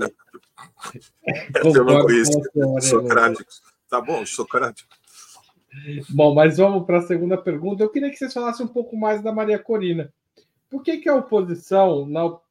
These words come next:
Speaker 1: na opinião de vocês, aposta tanto em alguém que tá muito perto do perfil de Capriles, de Guaidó,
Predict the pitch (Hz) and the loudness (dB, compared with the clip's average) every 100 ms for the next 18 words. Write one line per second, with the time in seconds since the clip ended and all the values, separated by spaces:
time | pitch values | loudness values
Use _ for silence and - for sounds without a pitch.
0 | - 151 165 170 170 165 156 143 135 - | -12 -6 -4 -4 -4 -6 -6 -6 -12 -6
1 | 185 180 180 156 165 - 208 208 196 190 | -4 -4 -6 -12 -12 -4 -4 -4 -10 -10
2 | - 208 220 - 131 113 _ _ _ _ | -4 -4 -4 -8 -14 -14 _ _ _ _
3 | _ - 151 196 196 151 127 165 190 151 | _ -18 -10 -4 -2 -2 -4 -4 -2 -4
4 | 104 _ _ _ _ _ _ - 247 240 | -8 _ _ _ _ _ _ -12 -10 -6
5 | 254 233 175 220 233 220 185 175 175 170 | -4 -2 -2 -2 -4 -6 -2 -2 -2 -6
6 | 160 156 165 143 - 143 156 156 _ _ | -8 -4 -4 -6 -6 -6 -6 -8 _ _
7 | _ _ 117 127 139 139 160 151 151 160 | _ _ -14 -6 -6 -4 -8 -6 -6 -2
8 | 175 170 165 156 - 117 131 139 135 135 | 0 0 -2 -8 -16 -16 -12 -10 -4 -4
9 | 123 120 139 165 170 | -4 -2 -2 -2 -6